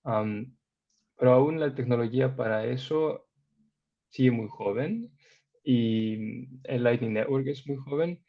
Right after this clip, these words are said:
y es probable que tendremos que ofrecer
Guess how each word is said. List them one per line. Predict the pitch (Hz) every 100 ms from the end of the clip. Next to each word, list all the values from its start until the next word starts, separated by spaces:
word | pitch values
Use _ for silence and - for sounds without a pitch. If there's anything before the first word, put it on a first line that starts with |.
| _ _ _
y | -
es | 127
probable | - 135 123 117 127 143
que | 135 135
tendremos | 123 110 104 110 123 127 131 - -
que | 117
ofrecer | 110 113 104 - 120 120 117 131